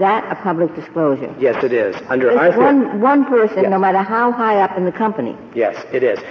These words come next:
Speaker 2: And the reason that, Your Honor, while that seems counterintuitive, we think a careful reflection of, of the both congressional purposes, but also, Your Honor, if one looks at the rest of,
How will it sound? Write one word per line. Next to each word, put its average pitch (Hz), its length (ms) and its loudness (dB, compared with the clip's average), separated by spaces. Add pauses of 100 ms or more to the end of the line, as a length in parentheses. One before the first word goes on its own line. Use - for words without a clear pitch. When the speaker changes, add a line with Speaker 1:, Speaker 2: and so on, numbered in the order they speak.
(140)
Speaker 2:
And 156 120 2
the 165 80 2
reason 208 380 4
that, 151 280 0
Your 143 160 4
Honor, 147 240 4
while 143 300 4
that 139 360 0
seems 175 260 4
counterintuitive, 151 1600 0
we 143 120 2
think 214 220 2
a 151 80 0
careful 170 400 2
reflection 147 560 2
of, 120 140 0
of 120 200 -4
the 120 260 -4 (500)
both 139 240 2
congressional 127 640 0
purposes, 143 560 0
but - 180 0
also, 226 380 0
Your 120 240 2
Honor, 113 260 -2 (360)
if - 140 -4
one 208 220 6
looks 175 220 4
at - 120 -2
the 131 60 2
rest 143 400 2
of, - 260 -4